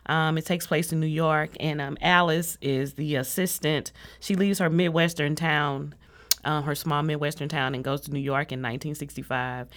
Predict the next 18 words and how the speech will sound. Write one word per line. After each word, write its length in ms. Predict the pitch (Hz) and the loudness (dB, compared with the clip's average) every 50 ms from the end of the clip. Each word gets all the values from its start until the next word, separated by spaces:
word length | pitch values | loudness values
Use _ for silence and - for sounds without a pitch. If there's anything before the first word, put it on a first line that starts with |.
| - - - - - | -20 -20 -20 -16 -6
and 200 | - 143 156 151 | -2 -2 0 0
becomes 320 | 143 143 - - 160 156 147 | -2 -4 -2 -2 -2 -2 -2
the 100 | 147 135 | -2 -4
assistant 540 | 127 131 - 143 139 - - 135 131 143 - | -4 -4 -4 -6 -6 -4 -4 -6 -6 -6 -6
for, 180 | - 123 110 - 120 | -6 -6 -4 -4 -6
um, 140 | 127 131 135 - - | -8 -8 -10 -8 -6
her, 100 | - 156 - | -6 -6 -6
Helen 300 | - 151 160 147 147 143 | -4 -2 -2 0 0 -2
Gurley 260 | 139 139 139 135 131 | -2 -2 -2 -2 -4
Brown, 540 | 127 - 135 139 135 127 113 113 101 - - - - - - - - - - - | -4 -4 -2 0 0 0 0 -2 -4 -6 -8 -12 -16 -20 -20 -20 -20 -20 -8 -4
who 120 | - 165 | 0 0
is 140 | 151 147 131 | 0 2 0
the 120 | 147 131 - | 0 -2 -2
editor-in-chief 600 | 131 143 147 139 139 131 131 - - 147 139 - | -2 -2 -2 -2 -2 -2 -2 -4 -6 -8 -8 -8
of 80 | 123 - | -8 -8
Cosmopolitan 720 | - 131 135 - 135 131 147 135 117 120 - 139 131 131 | -6 -6 -6 -6 -6 -6 -4 -2 -4 -4 -4 -6 -6 -4
magazine. 600 | 123 120 107 - 87 78 - 80 69 - - - - - - - - - - - - - | -4 -4 -6 -6 -8 -12 -12 -12 -12 -14 -16 -18 -20 -20 -20 -20 -18 -18 -18 -20 -16 -8
So 600 | - - - 165 147 143 139 135 127 120 123 113 | -4 0 2 4 4 4 4 2 0 -2 -6 -8